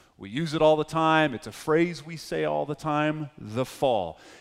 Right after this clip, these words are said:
And if you're watching online or you are here and maybe you're kinda newish to Christianity or you're learning theology and you hear that phrase used a lot, but you're not exactly sure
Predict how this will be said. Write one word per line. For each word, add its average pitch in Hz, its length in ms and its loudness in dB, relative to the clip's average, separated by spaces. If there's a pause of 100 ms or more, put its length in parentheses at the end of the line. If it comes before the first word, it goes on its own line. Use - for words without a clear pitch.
And 151 200 0
if 151 260 -2
you're 139 160 0
watching 170 480 4
online 202 600 4
or 156 400 2
you 143 240 -4
are 139 80 4
here 208 520 6
and 131 480 2
maybe 170 300 2
you're 135 300 -2
kinda 170 260 0
newish 165 540 -4
to - 80 -12
Christianity 208 920 -4 (320)
or 143 300 4
you're 135 260 2
learning 156 680 2
theology 180 680 0
and 160 100 -8
you 139 60 -10
hear 185 280 -8
that 156 200 4
phrase 151 420 -4
used 151 280 -14
a 135 40 -6
lot, 131 440 2
but - 160 -10
you're 170 60 -6
not 214 260 -2
exactly 143 720 0
sure 180 480 -6